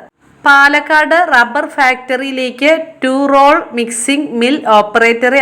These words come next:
ആവശ്യമുണ്ട്. ശമ്പളം ഇരുപതിനായിരം രൂപ മുതൽ. ഭക്ഷണം, താമസം ലഭ്യമാണ്. വിളിക്കുക അറുപത്തിരണ്ട് എൺപത്തിരണ്ട് എഴുപത്തിയൊന്ന് അറുപത്തൊന്ന് തൊണ്ണൂറ്റിയെട്ട്. എറണാകുളത്ത് മൾട്ടി കളർ പ്രസ്സിലേക്ക് പരിചയസമ്പന്നരായ ഫോർ കളർ പ്രിന്റർ,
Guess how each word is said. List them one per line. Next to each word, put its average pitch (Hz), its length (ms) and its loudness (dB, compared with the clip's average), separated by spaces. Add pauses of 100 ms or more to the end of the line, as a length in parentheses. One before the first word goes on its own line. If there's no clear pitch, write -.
ആവശ്യമുണ്ട്. 214 640 -6 (120)
ശമ്പളം 226 440 -2 (180)
ഇരുപതിനായിരം 233 640 -2 (120)
രൂപ 196 180 -6 (140)
മുതൽ. 196 260 -2 (540)
ഭക്ഷണം, 285 500 -2
താമസം 262 500 -2
ലഭ്യമാണ്. 233 500 0 (100)
വിളിക്കുക 185 420 -4 (640)
അറുപത്തിരണ്ട് 285 560 -2
എൺപത്തിരണ്ട് 277 540 -4 (200)
എഴുപത്തിയൊന്ന് 233 600 -2 (100)
അറുപത്തൊന്ന് 220 520 -4 (120)
തൊണ്ണൂറ്റിയെട്ട്. 196 760 -4 (1500)
എറണാകുളത്ത് 320 640 2
മൾട്ടി 302 340 -2
കളർ 311 300 2
പ്രസ്സിലേക്ക് 294 640 -4
പരിചയസമ്പന്നരായ 269 1080 -2 (180)
ഫോർ 262 240 4 (140)
കളർ 285 200 2 (100)
പ്രിന്റർ, 240 380 -2